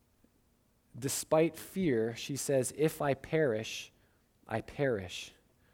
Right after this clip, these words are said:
A perseverance like this is an attribute that we respect, that we value. I think it's an ingredient that maybe many of us wish we had more of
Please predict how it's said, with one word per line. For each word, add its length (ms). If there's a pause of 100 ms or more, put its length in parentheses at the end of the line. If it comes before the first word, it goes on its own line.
(400)
A 40
perseverance 760
like 260
this 340
is 200
an 80
attribute 680 (540)
that 160
we 100
respect, 840 (440)
that 200
we 120
value. 640
I 60
think 220
it's 100
an 100
ingredient 600
that 240
maybe 240
many 340
of 100
us 220
wish 380
we 80
had 240
more 320
of 260